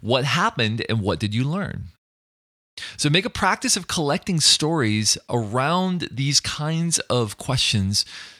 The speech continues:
for telling later whenever they come to mind or whenever they're practical, whenever they're useful to you. You might even want to keep them in a notebook or keep them in a place where you can easily identify them.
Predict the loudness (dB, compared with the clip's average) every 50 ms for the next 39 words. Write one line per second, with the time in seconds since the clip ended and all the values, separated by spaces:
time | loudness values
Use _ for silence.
0 | _ _ -10 -4 0 0 2 0 0 -2 -2 0 0 2 2 2 0 0 0 0
1 | 0 0 2 2 0 0 0 0 0 0 0 0 0 -2 -2 -4 -4 -4 -4 -4
2 | -4 -4 -4 -4 -2 0 0 0 0 0 0 2 0 0 0 0 0 0 0 0
3 | -2 _ -10 -8 -4 -4 -4 -4 -4 -8 -10 -8 -6 -4 -2 -2 -2 -2 -2 -2
4 | -2 -2 -2 -2 -2 0 0 0 -2 -2 -4 -6 -6 -8 -10 -6 -4 -2 0 0
5 | -2 -2 -2 -2 0 2 2 2 2 0 -2 -2 -2 -2 -2 -2 -4 -2 -2 0
6 | 0 0 0 0 0 0 -2 0 -2 -2 -2 -2 -6 -8 -6 -6 -4 -4 -2 -2
7 | -2 -2 -2 0 -2 -2 0 -2 -4 -4 -4 -6 -6 -6 -4 -2 0 0 2 0
8 | 0 0 0 -2 -2 -2 -2 -2 -2 -4 -4 -6 -6 -6 -6 -6 -8 -8